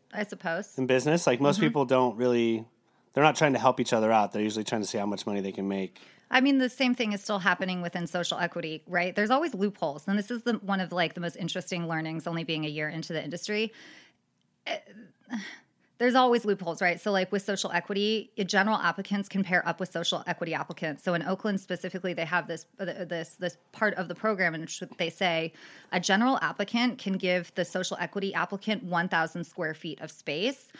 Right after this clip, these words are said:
Speaker 1: and then they can team up together. So then the general applicant gets,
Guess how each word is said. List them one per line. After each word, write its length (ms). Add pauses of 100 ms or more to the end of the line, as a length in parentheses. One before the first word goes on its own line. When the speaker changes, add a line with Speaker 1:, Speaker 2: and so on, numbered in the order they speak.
(240)
Speaker 1:
and 220
then 260
they 120
can 200
team 340
up 160
together. 460
So 400
then 360
the 100
general 320
applicant 500
gets, 520